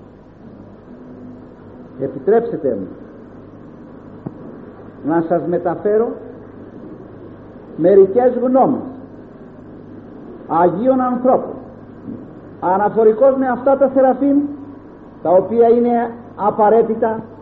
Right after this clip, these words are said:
για την μετάδοση, για την κοινωνία, για την άφεση των αμαρτιών, για την επικοινωνία του ανθρώπου μετά του Θεού.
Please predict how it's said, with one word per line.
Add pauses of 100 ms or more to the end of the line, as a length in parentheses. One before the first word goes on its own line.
(500)
για
την
μετάδοση, (960)
για
την
κοινωνία, (880)
για
την
άφεση
των
αμαρτιών, (600)
για
την
επικοινωνία
του
ανθρώπου
μετά
του
Θεού.